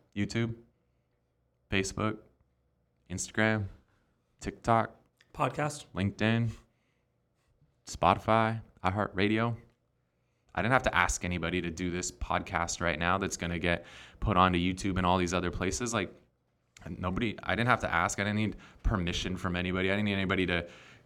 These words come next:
Speaker 1: tell me I'm worthy. Like, do it yourself. Don't wait for somebody to invite you. Like, yes, put yourself out there, but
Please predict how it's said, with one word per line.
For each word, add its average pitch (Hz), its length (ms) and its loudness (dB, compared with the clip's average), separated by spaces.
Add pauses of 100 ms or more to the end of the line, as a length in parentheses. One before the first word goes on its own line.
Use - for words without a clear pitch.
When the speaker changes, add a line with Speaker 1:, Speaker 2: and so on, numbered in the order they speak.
(340)
Speaker 1:
tell 101 300 10
me 95 160 -2
I'm 87 200 0
worthy. 95 440 2
Like, 98 300 0 (540)
do 101 120 -2
it 107 120 -4
yourself. 139 380 2
Don't 113 180 0
wait 120 160 0
for - 120 -8
somebody 85 420 -4
to 85 100 -6
invite 80 300 -4
you. 98 160 -4
Like, 98 200 0
yes, 131 200 4
put - 180 -2
yourself 110 320 -2
out 104 220 4
there, 156 100 2
but 120 240 2